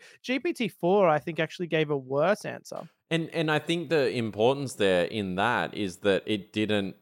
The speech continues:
Speaker 2: stay aligned with what you were trying to get it to do.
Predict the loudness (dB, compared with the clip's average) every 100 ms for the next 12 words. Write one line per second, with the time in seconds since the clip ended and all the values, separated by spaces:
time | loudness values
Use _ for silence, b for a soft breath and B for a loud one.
0 | _ _ -20 -4 2 4 4 2 4 6
1 | 6 4 -2 -2 -4 0 0 0 0 -2
2 | -2 -2 0 0 -2 0 -2 -2 -6 -6
3 | -2 0 -2 -10